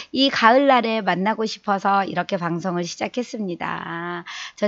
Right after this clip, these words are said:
참 잘했죠? <laughs> 자, 방송을 보시고, 어, 응원해 주시는 분들도 계시고, 또 오늘 아침에는 제가, 음, 글을 하나 써서 올렸어요. 카카오 스토리하고 페이스북에.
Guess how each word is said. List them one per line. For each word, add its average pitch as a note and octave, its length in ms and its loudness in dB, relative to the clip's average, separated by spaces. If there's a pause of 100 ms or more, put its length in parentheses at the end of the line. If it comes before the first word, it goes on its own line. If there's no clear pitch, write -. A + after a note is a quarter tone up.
참 C4+ 140 2
잘했죠? G#3 500 2
<laughs> A3 1800 2
자, F3+ 300 4 (240)
방송을 E4 520 6
보시고, A#3+ 420 4
어, G#3+ 480 10 (840)
응원해 C4 400 6
주시는 A3 400 0
분들도 G3 420 -2
계시고, F3+ 760 0 (340)
또 E4 160 10
오늘 B3 240 10
아침에는 A3+ 540 4
제가, G3+ 460 4 (400)
음, F#3+ 500 2
글을 E4 360 8
하나 A#3 240 6
써서 G3 340 -2
올렸어요. F3+ 840 2
카카오 A3+ 400 0
스토리하고 G3+ 720 2
페이스북에. F3 920 0